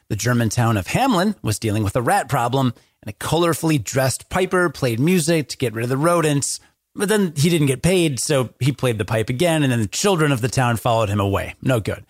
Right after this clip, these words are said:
Well, there's a lot of evidence from history suggesting something like this actually did happen, from an entry in village records to the fact that some medieval laws outlawed music in certain areas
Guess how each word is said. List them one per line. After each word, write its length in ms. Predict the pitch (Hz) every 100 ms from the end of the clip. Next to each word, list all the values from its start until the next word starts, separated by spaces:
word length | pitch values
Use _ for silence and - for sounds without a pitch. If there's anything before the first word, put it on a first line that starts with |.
| _ _ -
Well, 280 | 196 120 -
there's 180 | 196
a 80 | 214
lot 260 | 196 226 233
of 100 | 202
evidence 360 | 196 190 190
from 160 | 151 160
history 460 | 185 - 123 107 113
suggesting 640 | - 107 123 117 - 135
something 400 | - 139 151 165
like 200 | 147 156
this 200 | 180 170
actually 320 | - - 180
did 220 | 143 170
happen, 500 | 143 185 226 226 226 208 - _ -
from 200 | 180 143
an 100 | -
entry 360 | 156 156 151
in 120 | 131
village 380 | 107 139 110 98
records 680 | 190 240 247 233 214 185 - _ _
to 80 | -
the 80 | 156
fact 240 | 156 175 -
that 160 | 151
some 360 | - 151 170 156
medieval 440 | 165 175 151 143
laws 320 | 135 147 131 -
outlawed 560 | 131 160 143 147 147 120
music 380 | 160 147 131 -
in 160 | 135
certain 340 | - 156 139 131
areas 500 | 147 143 110 107